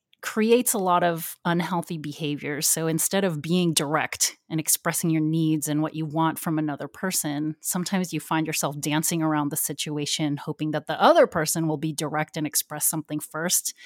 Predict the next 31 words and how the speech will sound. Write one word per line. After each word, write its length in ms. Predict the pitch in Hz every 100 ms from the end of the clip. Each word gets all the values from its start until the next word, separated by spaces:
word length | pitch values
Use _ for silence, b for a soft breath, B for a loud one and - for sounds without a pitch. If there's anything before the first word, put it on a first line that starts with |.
| B B
like 140 | 175
that 160 | 165 -
they 100 | 160
really 300 | 151 151 156
like 260 | 196 208 -
you, 140 | 151
that 160 | 131 -
they 100 | 151
wanna 240 | 151 156
commit. 460 | - - 190 180 - B B
You 140 | 180 165
want 320 | 160 165 - -
to 280 | - 165
get 280 | 160 165 -
that 200 | 160 165
other 220 | 175 196
person 320 | 202 175 160 165
to 140 | 170
say 180 | - 160
it 140 | 151
first 420 | - 170 160 -
'cause 140 | - 151
it's 140 | 139
too 200 | - 180
scary 340 | 160 - 160 160
to 120 | 143
do 180 | 151 151
that 160 | 156
on 160 | 151 143
your 140 | 143 -
own. 420 | 185 175 156